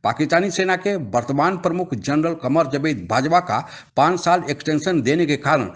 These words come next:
उनके ठीक नीचे के अधिकारी सरफराज सरताज ने खुलकर बगावत कर दी है, क्योंकि अगर कमर जावेद बाजवा समय से रिटायर हो जाते, उनको एक्सटेंशन नहीं मिलता,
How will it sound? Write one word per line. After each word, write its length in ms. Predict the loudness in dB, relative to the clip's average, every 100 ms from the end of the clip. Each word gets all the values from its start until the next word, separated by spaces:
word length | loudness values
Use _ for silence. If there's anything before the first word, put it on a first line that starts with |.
| -14 -4
उनके 240 | -2 2 0
ठीक 340 | 0 -2 0
नीचे 340 | 0 2 0
के 160 | 0 2
अधिकारी 480 | 0 0 0 -2 -4
सरफराज 680 | -8 -8 -8 -2 2 2 2
सरताज 560 | -2 -4 0 2 2
ने 180 | -2 -6
खुलकर 440 | -4 -4 2 2
बगावत 400 | 2 0 0 0 -2
कर 140 | -2
दी 140 | -2
है, 160 | -2 -2
क्योंकि 540 | -4 -14 -4 -4 0
अगर 220 | 0 0 -2
कमर 360 | -2 2 2
जावेद 400 | 2 0 0 0
बाजवा 360 | 2 2 2 -2 -2
समय 300 | 0 0 0
से 240 | -2 -2
रिटायर 420 | -2 0 4 4
हो 180 | 4 0
जाते, 300 | 0 -2 -4
उनको 340 | -2 0 0
एक्सटेंशन 480 | -2 -2 -6 -4 -4
नहीं 200 | 0 0
मिलता, 420 | 0 -2 -2 -4